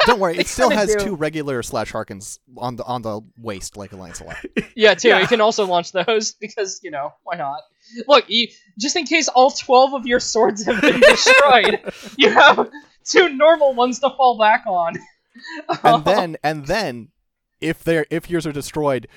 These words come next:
Speaker 1: you can still pick up the blades and slot them into your wrist and fire them from your
Speaker 2: Um,
Speaker 1: wrist.
Speaker 2: so, uh, Jackson, because, uh, I, because you've seen R two, um, I,
Speaker 3: Yes.
Speaker 2: uh, another thing this can do is, so,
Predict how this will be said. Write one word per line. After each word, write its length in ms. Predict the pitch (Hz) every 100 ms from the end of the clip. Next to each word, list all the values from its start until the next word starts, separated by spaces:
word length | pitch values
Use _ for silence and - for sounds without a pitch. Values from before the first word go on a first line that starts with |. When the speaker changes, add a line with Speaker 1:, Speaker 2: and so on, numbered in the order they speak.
| _
Speaker 1:
you 140 | 139
can 140 | - 180
still 320 | - 202 190
pick 340 | - - 196 208
up 140 | 190
the 120 | 180
blades 480 | 156 151 151 139 131
and 200 | 127 123
slot 300 | - 156 175
them 120 | 165
into 220 | 156 147 151
your 120 | 123
wrist 260 | 135 127
and 120 | 123 117
fire 220 | 131 117
them 140 | 110
from 160 | - 117
your 100 | 240
Speaker 2:
Um, 140 | 240
Speaker 1:
wrist. 280 | - - - _ _ _ - 932 960 - _ _
Speaker 2:
so, 220 | - 330
uh, 640 | 311 _ _ _ _ 294 285
Jackson, 440 | 277 320 302 330 294
because, 340 | 285 294 262
uh, 360 | 269 254 240 226 220
I, 160 | 262 226
because 280 | 220 254 277
you've 140 | 262 214
seen 160 | 233
R 140 | 190 175
two, 420 | - 151 135 147 _ _ _
um, 240 | 202 190 185
I, 60 | 240
Speaker 3:
Yes. 520 | 139 - - - - _ _ -
Speaker 2:
uh, 340 | 214 208 202 196 _ _ _ _ _ -
another 340 | 262 285 381
thing 200 | 349 294
this 160 | 226 226
can 180 | - 180
do 200 | 160 170
is, 180 | 196 185 -
so, 300 | 262 240